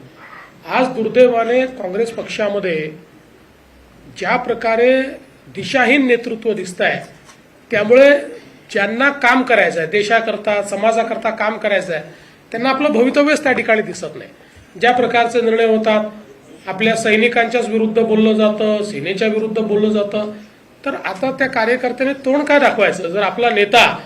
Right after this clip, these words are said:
आपल्या सेनेच्या विरोधात बोलणार असेल, तर कार्यकर्त्याने उत्तर काय द्यायचं? त्यामुळे मला असं वाटतं की एक प्रकारे मोठी निराशा ही आपल्याला त्या ठिकाणी काँग्रेस पक्षात पाहायला मिळते आहे. कोणाचा पायपोस कोणाच्या पायात नाही, अशा प्रकारची परिस्थिती आहे आणि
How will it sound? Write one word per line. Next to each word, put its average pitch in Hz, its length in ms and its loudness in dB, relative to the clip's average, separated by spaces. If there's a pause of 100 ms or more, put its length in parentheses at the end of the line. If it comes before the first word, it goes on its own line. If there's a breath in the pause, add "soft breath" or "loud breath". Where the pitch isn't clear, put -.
(180 loud breath)
आपल्या - 300 0
सेनेच्या 247 440 4
विरोधात 233 360 4
बोलणार 202 320 4
असेल, 180 460 -2 (280 loud breath)
तर 240 60 -8
कार्यकर्त्याने 254 600 0
उत्तर 302 360 -2
काय 269 120 4
द्यायचं? 170 300 0 (100)
त्यामुळे 233 360 2
मला 214 300 0
असं 247 160 -2
वाटतं 240 240 -4
की 254 200 -4
एक 220 180 -2
प्रकारे 220 480 -2 (400 loud breath)
मोठी 196 260 -4
निराशा 214 440 2 (460 loud breath)
ही 233 260 0
आपल्याला 208 380 -4
त्या 208 180 -2
ठिकाणी 196 320 -2
काँग्रेस 190 320 -4
पक्षात 190 300 -10
पाहायला 170 320 -8
मिळते 175 300 -6
आहे. 190 240 -4 (680 loud breath)
कोणाचा 240 500 0
पायपोस 214 480 -2
कोणाच्या 214 340 -2
पायात 208 400 2
नाही, 220 120 -2
अशा 202 160 -4
प्रकारची 202 500 -6
परिस्थिती 190 540 -8
आहे 220 140 -4
आणि 220 400 4